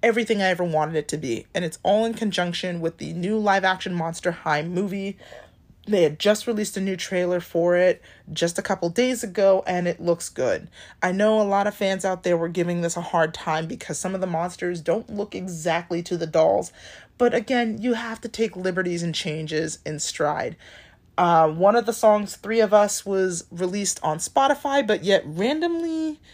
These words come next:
taken down. It was just up two days ago. It is just, it was just taken down today. I don't know what's going on with Spotify in that respect. Also, weird side note, if you go to Spotify right now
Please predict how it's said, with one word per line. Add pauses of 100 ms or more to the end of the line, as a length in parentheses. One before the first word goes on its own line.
(200)
taken
down.
It
was
just
up
two
days
ago.
It
is
just,
it
was
just
taken
down
today. (480)
I
don't
know
what's
going
on
with
Spotify
in
that
respect. (460)
Also,
weird
side
note, (320)
if
you
go
to
Spotify
right
now